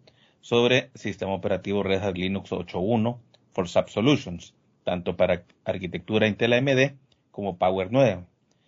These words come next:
Seguramente estamos por visualizar muchas más novedades, muchos más temas de certificación contra otras versiones en los próximos años. ¿Qué nos puedes comentar de lo que viene a futuro de los productos que hemos, eh, conversado y el ecosistema de sap?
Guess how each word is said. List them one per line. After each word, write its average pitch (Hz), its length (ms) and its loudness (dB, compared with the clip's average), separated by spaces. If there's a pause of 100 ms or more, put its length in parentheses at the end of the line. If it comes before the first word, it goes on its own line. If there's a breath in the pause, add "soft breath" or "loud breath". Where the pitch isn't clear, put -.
Seguramente 147 880 0
estamos 110 840 -4 (600)
por 107 200 0
visualizar 101 800 0
muchas 107 440 -4
más 95 160 -4
novedades, 110 840 2 (400)
muchos 98 240 -10
más 95 260 -2
temas 98 240 -4
de 101 100 -2
certificación 104 880 -4
contra 87 580 -4 (440)
otras 104 260 0
versiones 113 500 0
en 104 60 -8
los 90 100 -8
próximos 95 420 -6
años. 95 340 -2 (300)
¿Qué 131 120 0
nos 151 180 -2
puedes 139 420 -2
comentar 113 640 -2
de 107 140 -2
lo 98 160 -4
que 90 120 -8
viene 107 360 0
a 92 40 -2
futuro 107 540 -4 (280)
de 117 120 0
los 120 120 2
productos 107 340 -4
que - 80 -6
hemos, 95 380 -4
eh, 92 200 -10
conversado 101 720 0
y 101 140 -6
el 92 100 -2
ecosistema 90 560 -6
de 85 80 -4
sap? - 240 -4